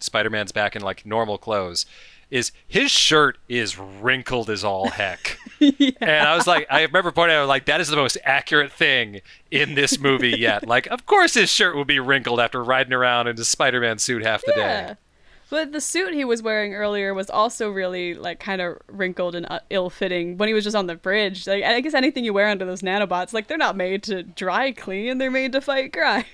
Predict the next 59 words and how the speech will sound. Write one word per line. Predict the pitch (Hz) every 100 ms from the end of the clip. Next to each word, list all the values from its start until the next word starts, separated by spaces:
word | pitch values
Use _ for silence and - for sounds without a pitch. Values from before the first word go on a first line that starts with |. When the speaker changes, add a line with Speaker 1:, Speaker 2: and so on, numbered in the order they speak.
| -
Speaker 2:
<laughs> | 330 - _ -
It's | 302
Speaker 1:
Yeah, | 240
Speaker 2:
just | 98 -
a | 269
fun, | 190 269 254
Speaker 1:
exactly. | 180 - - - - -
Speaker 2:
adds | 196
a |
little | 185
bit | 175 170
of | -
texture | - - - 165
to |
the | 165 165
world. | 160 160 170 - _ - - -
Um, | 175 175 160 160 180 _ _ - - _ -
M | 247
J | 247 240
has | 240
a | 226
moment | 202 202
where | -
she | 196 208
tells | 196 185
Peter | 190 190 185
to | 180
just, | 185 175 - - -
you | 196
know, | 180 165
run | 180 180
this | 175 175
stuff | - 180 -
by | 180 170 180 185 190 190 -
them | 202 208
next | 202 202 -
time. | 233 214 208 220 226
You | 185
know, |
he | 202
doesn't | 190 196
have | 190
to | 202
do | 185 185
it |
all | 180 170
alone. | 170 170 165 170
And | 170
at | 160
this | 170
point, | - 175 165
I |
was | 175 175
like, | 165 _
"Okay, | - 185 269
great." | 240 262 - -
Movie's | 185 190
saying, | - 190 185
"Hey, | 202 240